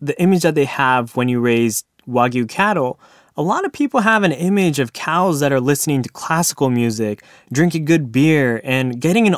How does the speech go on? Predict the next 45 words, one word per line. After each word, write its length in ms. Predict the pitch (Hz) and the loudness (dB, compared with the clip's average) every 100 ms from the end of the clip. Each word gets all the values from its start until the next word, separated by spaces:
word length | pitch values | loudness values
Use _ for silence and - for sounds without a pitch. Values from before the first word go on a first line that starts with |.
| - | -2
all-around 580 | 170 185 170 170 160 139 | 0 2 2 2 2 0
V 180 | 139 | 0
I 120 | 147 139 | 0 -2
P 260 | - 202 | -2 -4
treatment 520 | 185 156 135 127 117 - - _ | -2 -2 -2 -4 -10 -14 -20 _
entire 440 | 156 160 240 277 254 | -6 -4 -6 -4 -6
time 480 | - 180 170 131 | -2 0 0 -2
a 120 | 127 135 | -4 -8
farmer 340 | - 160 151 | -2 -2 0
is 160 | 135 117 | -2 0
raising 380 | 120 131 123 | 0 0 -2
them. 240 | 113 113 - _ _ _ - _ _ | -6 -12 -16 _ _ _ -20 _ _
For 160 | - 202 | -6 0
the 100 | 220 | 0
farmers 460 | - 214 240 269 | 2 0 2 0
that 120 | 233 226 | 0 2
are 120 | 170 | 2
raising 340 | 131 135 180 | 4 2 2
them, 300 | 196 214 202 - _ - | 0 -2 -4 -10 _ -4
Wagyu 280 | 160 208 | -2 -2
cows 380 | 185 - 147 151 | -2 0 0 0
are 40 | 147 | 0
like 200 | 131 120 | -2 -4
family, 640 | - 135 135 131 120 113 _ | -4 0 0 0 -2 -6 _
and 140 | 127 | -10
they 80 | 143 | -10
treat 480 | 135 - - 185 175 | -8 -10 -4 -4 -2
them 200 | 135 110 | -4 -4
that 200 | 107 101 | -6 -8
way. 260 | - 58 - _ - _ _ _ _ _ | -10 -14 -16 _ -20 _ _ _ _ _
To 100 | 170 | 2
raise 180 | 202 233 | 2 4
the 80 | 220 | 0
best 380 | 127 143 151 - | 2 0 2 0
Wagyu 340 | 139 139 139 | -2 0 -2
cattle, 500 | 123 156 147 123 - | -2 -2 0 -2 -6
farmers 460 | _ 156 170 180 139 | _ -2 2 2 2
generally 580 | 123 147 151 147 143 139 | 0 0 0 0 0 0
only 320 | 139 135 139 | 0 0 0
raise 380 | 120 123 127 117 | 0 0 0 -2
about 400 | 113 113 107 - | -4 -2 -4 -8
ten 320 | - 160 185 | -4 0 0
cows 500 | - 139 127 123 - | -2 -2 -2 -2 -6
per 160 | - - | -12 -4
person. 460 | 131 123 - 113 | 0 0 -2 -10